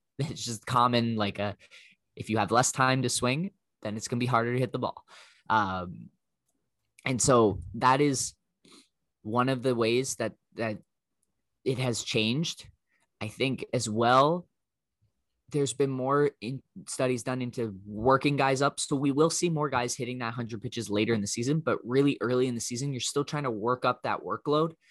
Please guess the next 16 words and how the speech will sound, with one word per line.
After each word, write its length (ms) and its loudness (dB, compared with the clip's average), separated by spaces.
So 180 -14
that 220 4
is 120 -4
one 140 -8
of 80 -6
the 80 -4
factors 420 -6
contributing. 640 -6
And 340 4
I 60 -2
think 220 -2
the 80 4
game 260 2
just 220 -4
changes 400 -2
because 500 -4